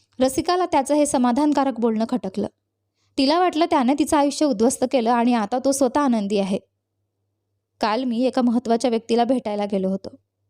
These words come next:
म्हणून लग्नानंतरचे विधी मी चुकवले. त्याबद्दल मला खंत आहे. पण सध्या मला फक्त तुझी काळजी वाटते,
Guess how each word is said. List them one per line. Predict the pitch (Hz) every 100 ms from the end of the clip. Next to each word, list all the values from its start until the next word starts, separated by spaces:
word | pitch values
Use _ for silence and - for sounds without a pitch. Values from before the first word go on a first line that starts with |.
| -
म्हणून | 262 269
लग्नानंतरचे | 269 208 233 262 262 262 247 269
विधी | 247 240
मी | 269
चुकवले. | 277 233 190 196 240 _ _ _ _ _
त्याबद्दल | 262 262 285 311 311
मला | 294 294
खंत | 285 233 202
आहे. | 196 190 - _ _ _ _ _ _
पण | 240
सध्या | 247 269 214 302
मला | 285 277
फक्त | 285 277
तुझी | 262 262 226
काळजी | 254 240 214
वाटते, | 240 196 -